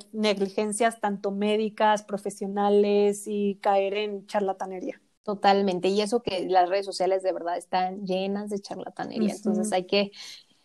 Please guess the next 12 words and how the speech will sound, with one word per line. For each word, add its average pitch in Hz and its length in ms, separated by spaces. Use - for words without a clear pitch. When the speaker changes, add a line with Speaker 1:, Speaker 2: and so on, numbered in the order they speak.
Speaker 2:
hay 226 160
que 262 100
investigar, 247 560
hay 254 140
que 269 100
leer, 247 280
hay 247 100
que 240 100
preguntar, 226 580
hay 220 100
que 233 120
indagar, 220 500